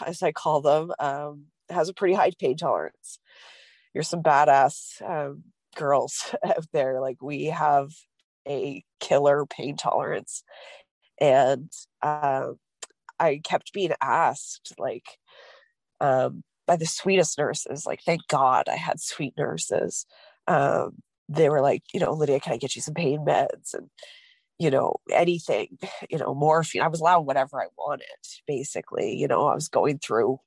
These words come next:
live hell. Um,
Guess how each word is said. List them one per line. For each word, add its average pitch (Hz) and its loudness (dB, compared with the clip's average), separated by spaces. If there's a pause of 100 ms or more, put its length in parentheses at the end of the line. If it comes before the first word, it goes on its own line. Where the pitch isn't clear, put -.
(420)
live 135 2
hell. 131 -2 (540)
Um, 127 -8